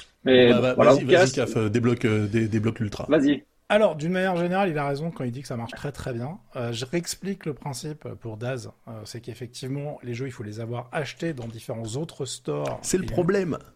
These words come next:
Speaker 3: et, et, et justement, donc, euh, euh, notre ami, euh, GeForce Now va aller, euh, regarder dans son catalogue les trucs qu'il a, qui sont compatibles. Des fois, on se fait avoir parce que maintenant, ils ont mis des petites cases pour vous dire, par exemple, tu veux jouer à Control.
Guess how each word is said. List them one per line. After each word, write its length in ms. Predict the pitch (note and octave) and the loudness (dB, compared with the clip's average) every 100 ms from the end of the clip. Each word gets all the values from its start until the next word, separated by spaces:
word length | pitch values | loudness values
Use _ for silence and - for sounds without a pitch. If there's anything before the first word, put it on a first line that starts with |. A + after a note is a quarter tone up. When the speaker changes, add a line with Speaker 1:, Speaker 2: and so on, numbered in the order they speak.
| - | -20
Speaker 3:
et, 140 | - - | -20 -8
et, 80 | F3 - - | -6 -6 -8
et 140 | B2+ A#2+ | -8 -6
justement, 540 | B2 B2 F3 D3 C#3+ | -8 -6 -6 -6 -8
donc, 280 | A2 G#2 A#2 | -10 -14 -14
euh, 100 | A2+ - - - _ - | -14 -16 -20 -20 _ -16
euh, 500 | G#2+ G#2 G2+ G#2 G#2 | -12 -12 -12 -12 -12
notre 320 | G#2 G#2 - | -14 -12 -10
ami, 360 | A2+ A#2+ A#2+ G#2+ | -8 -6 -6 -10
euh, 360 | G2 G2 G2+ G2+ | -14 -16 -14 -16
GeForce 420 | G#2+ - B2 - | -16 -14 -12 -10
Now 200 | C3+ B2 | -8 -8
va 260 | A2 C3 D3 | -8 -6 -6
aller, 500 | C#3 A#2 B2 B2 A#2+ | -8 -8 -6 -6 -8
euh, 40 | G#2+ G#2 G#2+ G#2+ | -12 -14 -16 -14
regarder 340 | A2+ A2+ A#2 A#2 | -10 -10 -8 -10
dans 140 | G2 | -12
son 220 | - D#3+ | -10 -10
catalogue 460 | D3+ C3 B2+ C3 B2+ - | -8 -10 -8 -10 -12 -14
les 100 | A2+ | -14
trucs 180 | - B2 | -14 -16
qu'il 200 | - A2+ | -14 -10
a, 160 | B2 B2+ | -8 -10
qui 160 | - | -14
sont 120 | - B2+ | -14 -12
compatibles. 540 | B2 A#2 - F#3 A#3 - - - - - _ | -10 -12 -10 -8 -8 -12 -20 -20 -20 -20 _
Des 240 | B2 C3+ A3+ | -8 -2 -2
fois, 280 | - A#3+ A#3 | 0 0 0
on 100 | G3+ | -2
se 100 | - | -2
fait 100 | F3+ | -2
avoir 420 | D#3 E3+ F#3 C#3+ | -2 -2 -2 -4
parce 260 | C3+ - - | -8 -10 -8
que 280 | D3 C3 B2 | -6 -6 -6
maintenant, 400 | B2+ B2+ D#3+ D#3 | -10 -8 -6 -6
ils 160 | B2 | -6
ont 60 | A#2+ | -6
mis 120 | B2+ | -6
des 100 | A2+ | -10
petites 260 | - - - | -16 -20 -6
cases 320 | E3 D#3 A#2 | -2 -2 -6
pour 180 | - G#2+ | -10 -12
vous 160 | A2+ | -10
dire, 160 | C3 B2+ | -10 -10
par 160 | A#2+ | -10
exemple, 260 | G#2 G#2+ B2+ | -10 -12 -14
tu 140 | - | -12
veux 60 | A2 | -12
jouer 160 | B2+ D#3 | -8 -8
à 40 | |
Control. 460 | B2 C3 - A#2 | -8 -12 -8 -10